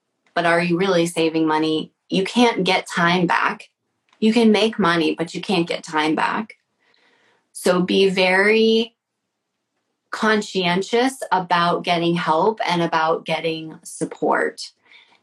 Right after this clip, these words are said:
and get it from a person that you trust, that has experience,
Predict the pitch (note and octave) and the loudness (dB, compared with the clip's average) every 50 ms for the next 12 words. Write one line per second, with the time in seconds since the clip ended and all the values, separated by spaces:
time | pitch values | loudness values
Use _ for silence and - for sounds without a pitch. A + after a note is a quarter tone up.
0 | _ - D#3+ D#3+ D#3 D3+ D#3+ E3 - F3+ E3+ E3 E3+ E3+ E3 - - G3 F#3+ F#3+ | _ -2 0 2 2 2 2 2 2 0 2 2 2 0 0 -2 0 0 2 2
1 | F#3 F3 - E3 E3 E3 - G#3 A3 A#3+ A#3 G3 - - D#3 F3 F3 - - F3+ | 0 0 0 0 0 0 0 2 2 2 2 2 2 0 0 -2 -2 0 0 2
2 | F#3+ A3 C#4+ C#4 - - - - _ _ - _ - _ _ F3+ E3+ E3+ F3+ F3+ | 4 4 2 0 -4 -10 -18 -20 _ _ -20 _ -20 _ _ -2 0 0 2 2
3 | E3 E3+ E3 - E3 E3+ - - - - G#3 G3+ G3 G#3 A3 A#3+ B3+ C4 C#4+ D4+ | 2 0 0 -2 -4 -6 -6 -14 -4 -4 -2 0 0 0 2 2 2 2 0 0
4 | C#4+ C#4 - - - | -2 -4 -6 -12 -20